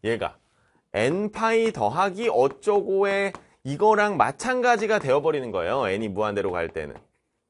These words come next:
뭐 정확하게는 뭐 이분의 삼 파이에다가 뭐 어쩌고 해서 요, 요만큼씩 차이가 생기겠지. 근데 결국에는 어떻게 되는 거야? 얘가 계속 이제 파이씩 이렇게 간다니까. 이렇게 가는 상황이라 이거지.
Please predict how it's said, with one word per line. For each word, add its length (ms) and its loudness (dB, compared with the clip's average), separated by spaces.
뭐 240 2
정확하게는 600 2
뭐 100 0
이분의 380 -2
삼 200 -6
파이에다가 460 -2
뭐 140 0
어쩌고 340 -2
해서 180 -8
요, 160 -6
요만큼씩 440 -10
차이가 260 -8
생기겠지. 580 -8
근데 140 -4
결국에는 500 2
어떻게 240 -2
되는 220 -6
거야? 180 -6
얘가 120 4
계속 220 0
이제 120 0
파이씩 380 -4
이렇게 200 -4
간다니까. 580 -8
이렇게 220 -6
가는 200 -4
상황이라 320 -4
이거지. 260 -14